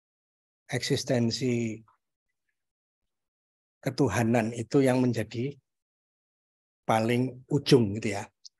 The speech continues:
Nah, ini aja sudah berbenturan dengan, kalau itu diturunkan dalam konteks yang lebih detail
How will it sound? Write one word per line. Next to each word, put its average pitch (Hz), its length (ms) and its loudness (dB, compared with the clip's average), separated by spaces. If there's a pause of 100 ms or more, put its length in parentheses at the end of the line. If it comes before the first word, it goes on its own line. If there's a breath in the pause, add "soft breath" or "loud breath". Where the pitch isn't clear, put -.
(160)
Nah, 135 160 4
ini 165 240 8
aja 180 160 6
sudah 165 320 6
berbenturan 120 480 0
dengan, 120 320 -4 (880 soft breath)
kalau 135 240 6
itu 139 160 4
diturunkan 143 640 4
dalam 123 240 2
konteks 127 480 -2
yang 127 160 -2
lebih 120 560 -4 (240)
detail 151 480 4